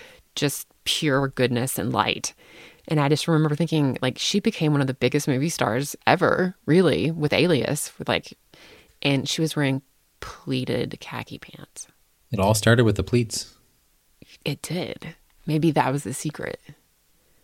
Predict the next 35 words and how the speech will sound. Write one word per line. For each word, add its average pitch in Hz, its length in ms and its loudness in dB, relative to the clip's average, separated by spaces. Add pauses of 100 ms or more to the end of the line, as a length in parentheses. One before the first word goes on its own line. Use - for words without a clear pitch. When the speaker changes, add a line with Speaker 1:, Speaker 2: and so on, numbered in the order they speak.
Speaker 2:
So - 140 0
I 87 80 4
should - 140 0
buy 80 160 2
a 78 60 2
pair 78 140 0
of 73 100 -2
pleated 69 240 -4
pants 65 320 -2
is - 180 -10
really 69 140 -2
what 65 160 -4
the - 60 -6
moral 67 320 -2
of - 80 -8
this 71 180 -6
Speaker 1:
Well, 170 220 4
Speaker 2:
story 233 140 0
is. - 60 -8
Speaker 1:
just, - 280 -4
like, 190 420 0
s-, - 160 -12
study 175 540 2
the 180 100 0
guy 151 480 4 (100)
on 143 200 0
the, 143 360 -2 (200)
on, 147 180 0
in 147 160 2
the 147 80 4
magazine, 143 720 0
or 143 100 0
study 143 280 0
the 147 120 0
guy 139 400 2